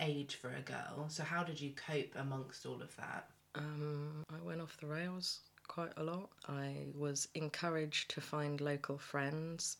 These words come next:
Speaker 2: um, and they tended to be people's children that my parents knew.
Speaker 1: Mm-hmm.
Speaker 2: And because my parents were a little bit unaware of, uh, these people's family situations, they very often weren't the best choices.
Speaker 1: Mm.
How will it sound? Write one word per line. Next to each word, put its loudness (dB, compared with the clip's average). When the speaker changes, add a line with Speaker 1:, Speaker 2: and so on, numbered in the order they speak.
Speaker 2:
um, 0
and 2
they 0
tended 2
to -2
be 2
people's 2
children 4
that 0
my 2
parents 2
knew. 4
Speaker 1:
Mm-hmm. 0
Speaker 2:
And 2
because 2
my 2
parents 0
were 2
a 4
little 2
bit 2
unaware 2
of, -2
uh, 0
these 4
people's 2
family 2
situations, 4
they 4
very 4
often 0
weren't 2
the -4
best 2
choices. 2
Speaker 1:
Mm. -2